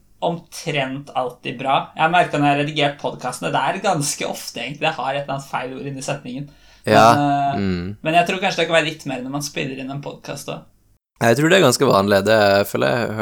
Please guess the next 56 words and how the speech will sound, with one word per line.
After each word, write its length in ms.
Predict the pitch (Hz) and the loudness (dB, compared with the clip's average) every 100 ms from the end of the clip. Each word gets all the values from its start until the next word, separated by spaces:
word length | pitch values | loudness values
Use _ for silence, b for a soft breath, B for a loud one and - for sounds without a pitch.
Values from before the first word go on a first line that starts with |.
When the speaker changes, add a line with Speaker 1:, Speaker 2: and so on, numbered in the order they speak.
| 98 | -6
Speaker 2:
hørt 140 | - | -8
ting 160 | 107 92 | -10 -8
om 80 | 90 | -8
det 120 | 90 | -8
før, 240 | - 87 | -6 -6
at 100 | 92 | -6
det 100 | - | -8
er, 220 | 85 85 - b b b b b - | -8 -8 -12 b b b b b -6
man 140 | 92 | -2
Speaker 1:
Ja. 120 | 151 151 | 0 0
Speaker 2:
snakker, 720 | - 107 - - 113 107 98 | 0 -2 -6 -6 2 6 6
eller 640 | 101 101 95 92 90 95 | 6 4 6 4 2 0
det, 120 | - | -4
det, 280 | 95 95 95 | 0 0 2
det, 360 | 113 110 104 107 | 0 0 -2 -4
det, 220 | 113 - | -4 -2
man 120 | 113 | -2
stokker 480 | 110 - - - 120 | -2 -4 -6 -2 0
mye 200 | 101 90 | 0 0
mer 160 | 98 104 | 0 0
i 40 | |
ordet 200 | 95 92 82 | 2 2 4
og 220 | 82 90 | 2 2
går 160 | 90 | -2
mye 140 | 87 85 | -2 -2
mer 100 | 87 | -4
i 40 | |
surr 200 | - - | -4 -6
enn 60 | 85 | -4
det 120 | 85 | -4
man 120 | 82 | -4
er 60 | 82 | -6
klar 220 | - 90 | -4 -2
over. 140 | 90 98 | -4 -2
Og 140 | 104 | 2
andre 200 | 104 104 110 | 2 2 0
folk 140 | 101 | -2
gjør 160 | 95 92 | -2 -2
det, 80 | 98 | -2
og 60 | |
du 80 | 92 | -2
Speaker 1:
Mm. 40 | |
Speaker 2:
bare, 220 | 92 90 98 b b b b - | -2 -2 -6 b b b b -4
ma-, 140 | 117 117 | -4 0
både 260 | 120 107 | 2 4
de 120 | 101 104 | 4 2
som 100 | 98 | -2
snakker 300 | 95 - 95 | -8 -2 0
og 160 | 92 | 0
de 100 | 90 | -2
som 100 | 87 | -4
hører 200 | 90 85 82 | -4 -6 -6
på, 120 | 95 | -10
filtrerer 480 | 90 - 92 90 85 | -12 -8 -6 -6 -8
det 80 | 85 | -8
bort. 340 | 101 - - | -12 -14 -20